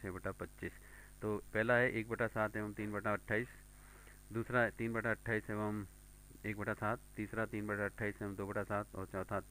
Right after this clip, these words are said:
एक बटा सात एवं छः बटा पच्चीस। तो इसका हल होगा कि एलसीएम लेने पर पाँच, सात, अट्ठाईस,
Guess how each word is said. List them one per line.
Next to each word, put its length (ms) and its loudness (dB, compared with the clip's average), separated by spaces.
एक 140 -6
बटा 140 -2
सात 320 -2
एवं 140 -4
छः 120 2
बटा 180 0
पच्चीस। 460 0
तो 80 -4
इसका 260 -2
हल 340 0
होगा 300 4
कि 340 4
एलसीएम 640 6
लेने 260 4
पर 180 4
पाँच, 240 6
सात, 300 6
अट्ठाईस, 340 2